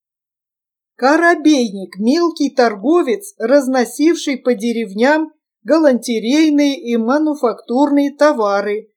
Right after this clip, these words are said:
книжки и прочее. Кортеж, торжественное шествие.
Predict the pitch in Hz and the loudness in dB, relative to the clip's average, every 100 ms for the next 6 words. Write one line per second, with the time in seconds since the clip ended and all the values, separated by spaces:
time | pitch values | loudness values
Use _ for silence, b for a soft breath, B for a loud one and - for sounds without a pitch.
0 | _ - 254 240 220 - 233 220 - 262 | _ -4 0 0 -2 -6 -8 -8 -6 -2
1 | 330 247 247 208 196 202 180 165 _ _ | -2 0 0 0 -2 -8 -8 -12 _ _
2 | _ _ _ _ _ _ _ _ _ _ | _ _ _ _ _ _ _ _ _ _
3 | _ _ _ _ _ _ - 269 330 330 | _ _ _ _ _ _ 0 2 2 0
4 | 349 311 208 - - _ - 254 196 208 | 2 2 2 -4 -14 _ 0 0 2 0
5 | 302 330 302 302 294 294 285 302 262 - | 0 -2 -4 0 2 2 0 0 -2 -4
6 | 208 190 170 | -8 -8 -8